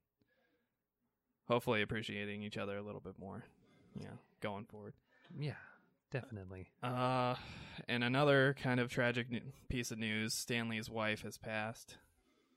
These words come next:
Speaker 1: Uh, they were together <laughs> for, for an outrageously long amount of time.
Speaker 2: Yeah.
Speaker 1: And,
Speaker 2: It
Speaker 1: uh, the story behind their, their getting together is kind of,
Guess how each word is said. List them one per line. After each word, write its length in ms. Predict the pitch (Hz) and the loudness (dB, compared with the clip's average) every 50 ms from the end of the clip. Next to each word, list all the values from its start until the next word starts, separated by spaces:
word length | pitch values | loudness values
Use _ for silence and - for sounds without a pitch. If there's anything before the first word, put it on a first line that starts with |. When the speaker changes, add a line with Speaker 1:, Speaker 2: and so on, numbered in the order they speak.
| _ - - | _ -16 -12
Speaker 1:
Uh, 380 | - - 87 92 90 90 90 104 117 - - - _ _ _ _ - | -10 -8 -8 -8 -8 -8 -8 -10 -12 -14 -18 -20 _ _ _ _ -18
they 60 | 107 | -18
were 140 | 107 107 - - - - - | -16 -18 -18 -18 -16 -10 -8
together 440 | - 135 117 123 123 120 120 131 | -4 0 2 4 4 4 4 4
<laughs> 360 | 135 - - - - - - - | 2 2 0 0 0 -2 0 0
for, 120 | 185 143 - - - - - - - 233 190 175 _ - | 0 0 0 -6 -18 -20 -20 -18 -16 -14 -16 -16 _ -8
for 100 | - 113 | -6 -4
an 100 | 113 110 | -2 0
outrageously 640 | 107 107 104 113 120 120 113 120 - - 113 110 110 | 0 0 0 0 0 -2 -4 -6 -6 -4 -2 -2 -2
long 320 | 110 113 113 113 113 110 - | 0 -2 -2 -2 -4 -6 -6
amount 260 | - 117 113 110 110 110 | -4 -2 -2 0 -2 -2
of 80 | 107 | -2
time. 380 | - 117 110 107 104 104 120 131 - _ _ _ - - - - - - - - - - - | 0 0 0 0 0 0 -2 -4 -8 _ _ _ -20 -20 -20 -20 -20 -20 -20 -20 -18 -8 -2
Speaker 2:
Yeah. 400 | 143 143 139 131 120 117 113 107 - | 2 4 4 6 6 4 4 2 0
Speaker 1:
And, 260 | - 110 107 107 107 | 0 0 2 2 4
Speaker 2:
It 60 | 104 | 4
Speaker 1:
uh, 180 | 104 101 101 98 - - - - - - - - - | 4 4 4 2 0 -4 -12 -16 -16 -14 -4 2 2
the 100 | 127 123 | 4 6
story 340 | - - 139 135 131 127 | 8 10 12 12 12 12
behind 380 | 123 127 127 131 127 123 123 123 | 12 10 8 8 8 8 8 8
their, 300 | 120 117 117 117 117 - - - - _ _ _ _ _ _ _ _ _ _ _ _ _ _ _ _ _ | 6 8 6 6 4 2 -4 -14 -20 _ _ _ _ _ _ _ _ _ _ _ _ _ _ _ _ _
their 220 | - 117 123 123 127 | 0 4 4 6 6
getting 300 | 123 131 127 127 127 127 | 6 6 6 6 4 4
together 420 | 131 127 123 123 123 120 113 113 | 4 4 4 6 6 6 4 4
is 160 | 117 120 127 | 2 0 -2
kind 280 | - - 127 120 113 113 | -4 -4 -4 -2 -2 -2
of, 180 | 113 113 120 | -2 -4 -4